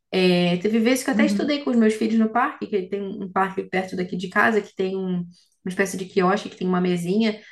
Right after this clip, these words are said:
Speaker 1: dá até pra você ir lá estudar e, e aproveitar,
Speaker 2: É, nós,
Speaker 1: sabe?
Speaker 2: nós já marcamos muito encontro desses encontros de quinta em parque.
Speaker 1: Uhum.
Speaker 2: É.
Speaker 1: É isso, é questão de ter, é,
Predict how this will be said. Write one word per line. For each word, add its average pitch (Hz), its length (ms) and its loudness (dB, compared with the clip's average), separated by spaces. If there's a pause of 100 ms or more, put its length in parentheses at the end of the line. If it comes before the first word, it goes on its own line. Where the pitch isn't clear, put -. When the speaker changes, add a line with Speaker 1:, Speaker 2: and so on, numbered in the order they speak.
(160)
Speaker 1:
dá 214 120 2
até 226 160 0
pra 403 140 -2
você - 180 -6
ir 392 40 -2
lá 381 140 0
estudar 214 560 -2
e, - 260 -4
e 208 60 0
aproveitar, 214 760 -2
Speaker 2:
É, - 0 -
nós, 294 160 -2
Speaker 1:
sabe? 185 180 -8
Speaker 2:
nós 277 220 -2
já 302 120 -2
marcamos 339 600 -4
muito 311 340 -4
encontro 262 440 -4
desses 208 240 -2 (520)
encontros 202 360 -4
de 180 80 -10
quinta 302 560 -8
em 285 140 -8
parque. 349 560 -10 (180)
Speaker 1:
Uhum. 240 600 -2 (1300)
Speaker 2:
É. 196 160 -10 (500)
Speaker 1:
É 466 220 0
isso, - 140 0
é 240 60 2
questão 277 320 -2
de 285 160 -4
ter, 311 380 0 (120)
é, 214 400 -2